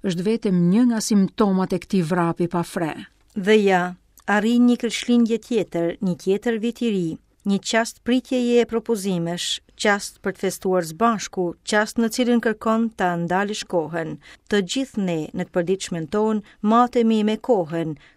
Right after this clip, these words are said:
Speaker 2: këtë realitet që nganjëherë na kurszon më shumë se çdo gjë tjetër.
Speaker 1: "Nuk kam kohë, po të kisha kohë, nuk më del koha, do të vi një kohë kur do të mund të", koha mbaroi.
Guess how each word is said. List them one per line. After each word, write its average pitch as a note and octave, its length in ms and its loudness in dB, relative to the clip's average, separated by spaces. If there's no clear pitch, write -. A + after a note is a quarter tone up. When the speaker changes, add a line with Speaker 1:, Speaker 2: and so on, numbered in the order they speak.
Speaker 2:
këtë G3+ 300 -2
realitet F#3 520 -2
që G3+ 200 -2
nganjëherë F#3 640 0
na G3 100 0
kurszon G3+ 540 0
më B3 180 2
shumë A3 280 0
se G3+ 120 0
çdo F#3 220 0
gjë A#3 160 -2
tjetër. E3 420 -2
Speaker 1:
"Nuk G3 300 6
kam G#3 240 2
kohë, G3+ 400 -2
po G#3+ 100 0
të - 140 -8
kisha A3 420 0
kohë, G3 540 -2
nuk A3 220 8
më A#3+ 120 8
del B3 180 6
koha, E3 540 2
do F3 120 2
të D#3+ 120 -2
vi A#3 140 4
një A#3 160 4
kohë A#3+ 340 4
kur G3+ 380 2
do F#3 120 0
të G3+ 140 0
mund G3 280 4
të", F#3+ 200 -2
koha F#3+ 260 2
mbaroi. E3 600 0